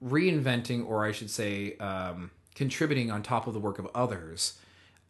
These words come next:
all in and around the time period between pretty much the eighteen fifties and the eighteen eighties, right?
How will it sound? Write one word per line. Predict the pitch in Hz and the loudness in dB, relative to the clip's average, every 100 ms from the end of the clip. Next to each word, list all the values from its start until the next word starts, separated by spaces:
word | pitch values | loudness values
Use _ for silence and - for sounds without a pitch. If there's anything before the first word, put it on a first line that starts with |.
| - | 6
all | 156 180 170 | 8 8 6
in | 165 156 | 4 4
and | 151 | 4
around | 127 117 113 110 110 110 104 - - _ _ _ _ | 4 4 4 4 2 -2 -4 -8 -18 _ _ _ _
the | - | -10
time | - 120 113 | -2 -2 0
period | 120 104 98 | 0 0 0
between | 95 110 98 92 | -6 -6 -6 -6
pretty | - 117 | -4 -4
much | 101 92 - - | -4 -6 -10 -6
the | 127 | -2
eighteen | 113 110 - 101 | -2 -2 -4 -6
fifties | - 107 - 98 95 | -4 -6 -4 -8 -6
and | 95 | -6
the | 92 | -6
eighteen | 87 87 - 87 | -8 -10 -10 -12
eighties, | 71 55 - - - - _ - | -12 -16 -10 -8 -8 -12 _ -6
right? | 90 87 - | -4 -4 -6